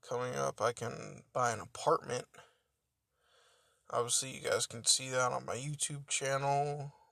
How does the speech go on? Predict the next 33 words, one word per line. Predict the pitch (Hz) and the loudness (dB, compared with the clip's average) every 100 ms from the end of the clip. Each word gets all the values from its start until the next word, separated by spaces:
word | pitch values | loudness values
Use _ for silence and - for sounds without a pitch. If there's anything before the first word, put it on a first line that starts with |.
| - | -10
My | 127 | -6
YouTube | 139 135 131 135 | -6 -6 -8 -4
channel | 131 131 | -2 0
is | 123 | 0
just | 120 117 | -2 0
my | 120 | -2
name. | 123 131 135 135 139 135 - _ _ - - - - - _ | -2 -2 -2 -2 -4 -8 -12 _ _ -20 -20 -20 -20 -20 _
And | 117 | -6
my | 127 | -4
name | 131 127 | -4 0
is | 110 | 0
Paul | - - 127 123 123 | 0 -2 4 6 4
Frazier. | - - 98 127 139 143 147 147 - - _ _ _ _ - - - - | 2 -4 -2 -2 -2 -2 -2 -4 -8 -20 _ _ _ _ -20 -20 -20 -8
That's | - - - - | -4 -2 -2 -2
F | 123 127 - | -2 -2 -2
R | 139 131 - | 2 2 2
A | - 127 127 120 | -2 -4 -6 -6
Z | 117 113 131 139 147 151 - | 0 0 0 -6 -8 -4 4
I | 117 123 127 135 - | 6 6 4 -2 -8
E | - 143 | -10 -4
R. | - 143 156 156 156 - _ _ _ _ _ _ _ _ _ _ _ - - - _ - | 0 4 4 2 -2 -16 _ _ _ _ _ _ _ _ _ _ _ -20 -20 -20 _ -6
And | 64 - - - _ - | -6 -6 -10 -16 _ -12
my | 156 160 175 | 8 12 12
account | 156 - 175 160 160 156 | 12 8 8 8 6 4
on | 143 139 | 2 2
YouTube | 139 131 - 143 139 | 0 0 -2 -2 0
is | 123 | 2
the | 127 | 2
only | 120 131 135 | 0 -2 -4
account | - 120 107 | -4 -2 -2
that | - - | -2 -2
pops | - 82 - - | 0 0 0 -2
up. | - | -2